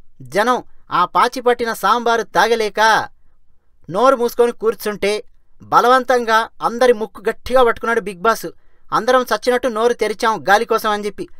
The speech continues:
ఇక నోట్లో ఆ పాచి సాంబారు పోస్తున్నాడు. ఆ పాచి సాంబార్ని పాత బాటిల్లో పోసాడు. పాత బాటిల్ అంటే ఏంటంటే హోటల్ టాస్క్, పాచి సాంబార్ అంటే ఏంటంటే ఫ్రీజ్ టాస్క్. ఇదండి విషయం.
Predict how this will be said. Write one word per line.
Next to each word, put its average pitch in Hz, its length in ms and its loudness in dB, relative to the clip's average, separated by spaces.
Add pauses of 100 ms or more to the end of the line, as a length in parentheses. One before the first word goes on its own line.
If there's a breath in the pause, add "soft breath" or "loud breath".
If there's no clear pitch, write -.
(240)
ఇక 190 80 -4
నోట్లో 247 380 2
ఆ 277 100 6
పాచి 233 300 0
సాంబారు 233 340 0
పోస్తున్నాడు. 220 580 -4 (420)
ఆ 170 40 0
పాచి 233 300 0
సాంబార్ని 240 420 -2
పాత 220 260 0
బాటిల్లో 226 340 0
పోసాడు. 208 400 -4 (400)
పాత 240 200 4
బాటిల్ 247 280 4
అంటే 220 240 0
ఏంటంటే 220 460 -4 (320)
హోటల్ 220 260 0
టాస్క్, 202 400 0 (380)
పాచి 240 220 2
సాంబార్ 240 360 2
అంటే 214 200 -2
ఏంటంటే 214 300 -4
ఫ్రీజ్ 202 340 -8
టాస్క్. 185 320 -2 (380)
ఇదండి 214 360 -2
విషయం. 196 380 -4